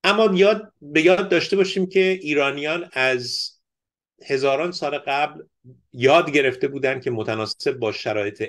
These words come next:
اقلیمی آب رو مدیریت بکنن. قنات یک مثال بسیار مهم هست که ما در حقیقت، اه، اجداد ما توانسته بودن آبهای زیرزمینی رو به اندازهٔ لازم و نه بیشتر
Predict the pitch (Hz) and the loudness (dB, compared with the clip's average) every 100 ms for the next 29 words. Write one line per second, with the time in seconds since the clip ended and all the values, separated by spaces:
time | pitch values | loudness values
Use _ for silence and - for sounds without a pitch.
0 | - 113 - 110 110 110 117 143 160 160 | -8 -10 -8 -6 -6 -4 -6 -6 -10 -14
1 | - _ _ 143 147 143 131 110 101 104 | -20 _ _ 0 2 2 2 0 0 0
2 | 104 - 87 - 90 90 - 131 143 156 | 0 -2 -12 -10 -12 -12 -2 0 2 0
3 | 160 - 143 139 139 - _ 123 117 - | -2 -8 -2 -2 -2 -14 _ -8 -6 -2
4 | 135 135 117 98 - 104 98 95 113 110 | 0 0 -2 -6 -6 -4 -2 -4 -6 -6
5 | 104 120 120 95 82 - - _ _ _ | -4 -4 -6 -12 -16 -16 -20 _ _ _
6 | _ - 117 123 139 123 110 107 110 98 | _ -4 0 0 -2 0 0 0 -4 -2
7 | 123 127 - - - 107 107 95 95 - | -2 -4 -10 -20 -10 -4 -2 -2 -6 -12
8 | _ _ _ _ - 110 104 110 120 151 | _ _ _ _ -2 -2 0 2 2 4
9 | 135 131 127 117 107 104 95 143 143 139 | 2 0 0 0 0 -2 -4 -4 -4 -4
10 | 131 131 113 107 113 131 123 110 104 98 | -4 -2 -4 -2 0 0 -2 -6 -6 -4
11 | 101 107 117 151 123 120 - 113 113 117 | -6 -6 -6 -6 -4 -6 -4 -8 -6 -4
12 | 113 110 139 175 165 123 113 160 147 120 | -4 -2 0 0 0 -2 -2 -6 -6 -4
13 | 139 135 101 - - 76 | -4 -4 -8 -14 -12 -14